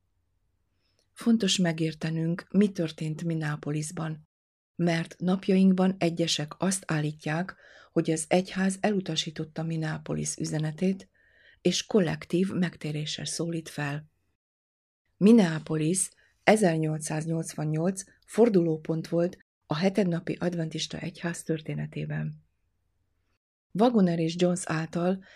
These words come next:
Ellen White támogatásával az egyház megszabadult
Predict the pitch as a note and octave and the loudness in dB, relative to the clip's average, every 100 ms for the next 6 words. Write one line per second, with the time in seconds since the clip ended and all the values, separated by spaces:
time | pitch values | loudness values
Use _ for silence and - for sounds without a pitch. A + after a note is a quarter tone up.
0 | - - - A3 G3 F3 E3 D3+ - - | -20 -4 4 4 4 2 0 -2 -6 -4
1 | D#3+ F3+ F#3+ F#3+ F3+ F3+ - E3 D#3 D3+ | 0 2 2 0 -4 -4 -4 -4 -4 -4
2 | D#3 _ _ _ - E3 D#3+ F#3 F#3 F#3+ | -6 _ _ _ -4 -4 2 2 2 -2
3 | D#3+ F3+ G3 A3+ - D#3+ D#3 D#3 D#3+ F3 | -4 0 0 0 -2 -2 -2 -2 -2 -4